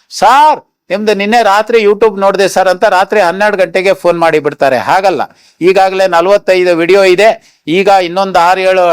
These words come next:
ಅಡಿಷನಲ್ ಆಗತ್ತೆ, ಟಿ ವಿಯಿಂದ ಬಂದಿರೋದು ಒಂದಷ್ಟಿದೆ, ಎಲ್ಲ ನೋಡ್ಬಿಟ್ಟು ಚಂದ ಮಾತಾಡಿ ನಮ್ಮ ಹತ್ರ. ಇದಕ್ಕೆಲ್ಲ ಒಳ್ಳೆ ದಿನ, ಒಳ್ಳೆ ಗಳಿಗೆ, ಒಳ್ಳೆ ಇದ್ರಲ್ಲಿ ಮಾಡ್ದೆ, ಅದರಿಂದ ನಮ್ಗೆ ಒಳ್ಳೇದಾಯ್ತು,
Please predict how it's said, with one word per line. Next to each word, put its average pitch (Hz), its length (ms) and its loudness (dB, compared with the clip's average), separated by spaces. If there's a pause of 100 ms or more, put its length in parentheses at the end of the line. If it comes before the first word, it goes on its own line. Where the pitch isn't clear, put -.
(200)
ಅಡಿಷನಲ್ 180 560 0
ಆಗತ್ತೆ, 170 800 -2
ಟಿ 202 100 0
ವಿಯಿಂದ 202 320 2
ಬಂದಿರೋದು 180 540 0
ಒಂದಷ್ಟಿದೆ, 170 840 -4
ಎಲ್ಲ 240 500 0
ನೋಡ್ಬಿಟ್ಟು 254 640 0
ಚಂದ 233 480 -2
ಮಾತಾಡಿ 220 500 0
ನಮ್ಮ 165 180 -2
ಹತ್ರ. 143 200 -4 (520)
ಇದಕ್ಕೆಲ್ಲ 214 480 -2
ಒಳ್ಳೆ 208 440 0
ದಿನ, 196 180 0 (440)
ಒಳ್ಳೆ 202 300 2
ಗಳಿಗೆ, 185 680 -2
ಒಳ್ಳೆ 208 400 2
ಇದ್ರಲ್ಲಿ 190 280 2
ಮಾಡ್ದೆ, 175 720 -2
ಅದರಿಂದ 214 400 0
ನಮ್ಗೆ 190 320 -2
ಒಳ್ಳೇದಾಯ್ತು, 180 760 0